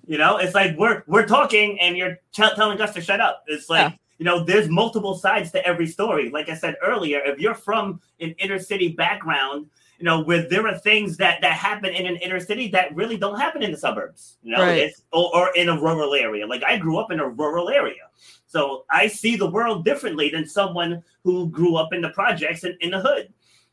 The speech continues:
Speaker 1: you know, but sharing different perspectives is a good thing.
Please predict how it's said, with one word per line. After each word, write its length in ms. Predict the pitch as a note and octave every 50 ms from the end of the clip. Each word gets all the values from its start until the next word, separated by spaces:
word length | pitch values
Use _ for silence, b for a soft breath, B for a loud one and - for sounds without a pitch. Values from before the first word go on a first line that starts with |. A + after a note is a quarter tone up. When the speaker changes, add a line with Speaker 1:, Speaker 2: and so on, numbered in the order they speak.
| _ _ -
Speaker 1:
you 140 | D3 C#3 C#3
know, 280 | C#3+ D3 E3+ G#3+ F3+
but 280 | E3 F3 F3 D#3+ D#3 - - _ _ -
sharing 580 | - - - G#3 G3+ A3 A3 A3 G#3 F3 E3
different 340 | E3+ F#3+ G3 - G3+ E3+ E3
perspectives 760 | G3+ F#3+ F#3 - - - A3+ C4 - - G3 F#3+ F3+ E3 - -
is 160 | E3+ E3 E3
a 60 | D3+
good 260 | D#3 - A#3+ - - -
thing. 220 | D3+ B2+ A#2 -